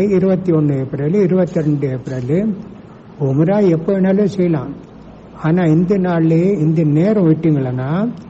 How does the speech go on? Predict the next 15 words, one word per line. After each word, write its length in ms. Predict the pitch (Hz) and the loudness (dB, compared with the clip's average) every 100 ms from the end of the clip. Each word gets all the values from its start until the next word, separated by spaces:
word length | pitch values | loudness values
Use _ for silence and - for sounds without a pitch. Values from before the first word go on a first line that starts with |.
| - - - | -20 -18 -10
அஞ்சு 380 | 135 156 156 170 | -2 0 2 0
வருஷத்துக்கு 580 | 151 - 165 - 151 143 | 0 -2 -6 -2 -4 -2
பிறகுதான் 540 | 156 143 147 139 185 | -2 -2 -2 -2 -2
உங்களுக்கு 340 | 185 151 143 139 | -2 -2 -2 -4
வாய்ப்பு 440 | 127 139 165 165 165 | -6 -4 -2 -2 -4
கிடைக்குமே 560 | 156 139 135 165 156 180 | -4 -6 -4 -2 0 -2
கிடைக்காதோ 560 | - 160 143 160 147 208 190 | -2 -2 -2 -2 -2 -4 -2
தெரியாது. 440 | 190 196 165 - - - - - - - - | 0 2 0 -2 -10 -16 -20 -20 -20 -18 -6
அதனால 440 | 143 143 151 170 151 | -2 0 0 0 0
உம்ரா 320 | 131 160 180 | 0 0 0
கூட 180 | 175 185 | 0 0
நீங்க 260 | 180 160 160 | 2 2 2
வந்து 220 | 160 185 | 0 -2
தாமதமா 540 | - 151 160 147 147 156 - | -4 0 0 0 -2 -2 -4
செஞ்சுக்கலாம். 760 | 151 139 135 139 135 175 | -4 -4 -4 -4 -2 -2